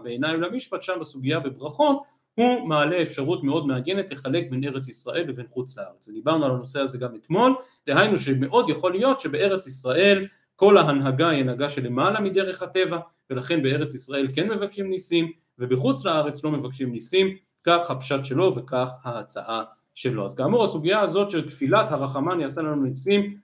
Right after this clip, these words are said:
סוגיה הלכתית מרתקת, ושוב, אמרתי, שווה להכיר, כמו שכולם מכירים קושיית הבית יוסף, להכיר גם קושיית הבכור שור והתירוצים השונים שנאמרו עליה. ואני חושב שכל הנושא הזה,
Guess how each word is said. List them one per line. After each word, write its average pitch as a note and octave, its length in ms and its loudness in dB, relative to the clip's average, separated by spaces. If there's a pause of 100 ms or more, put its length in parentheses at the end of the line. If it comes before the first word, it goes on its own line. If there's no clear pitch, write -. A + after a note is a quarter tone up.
סוגיה C#3+ 280 0
הלכתית D3 400 -2
מרתקת, F#3+ 580 -2
ושוב, A3 300 -4
אמרתי, F#3 300 -6
שווה D3 240 -4
להכיר, D3 440 -2
כמו C#3+ 120 -10
שכולם C#3+ 380 -2
מכירים D3+ 300 -4
קושיית D3 340 -6
הבית C3+ 220 -6
יוסף, F3 320 0 (340)
להכיר C3+ 360 0
גם F#3 220 2
קושיית D#3 460 -2
הבכור C#3 380 0
שור D#3+ 420 2 (280)
והתירוצים D3+ 520 2
השונים D3 320 -2
שנאמרו C3 420 -4
עליה. A#3 300 0 (300)
ואני C3+ 120 -2
חושב C3+ 280 0
שכל A3 320 0
הנושא E3+ 360 -2
הזה, D3 400 0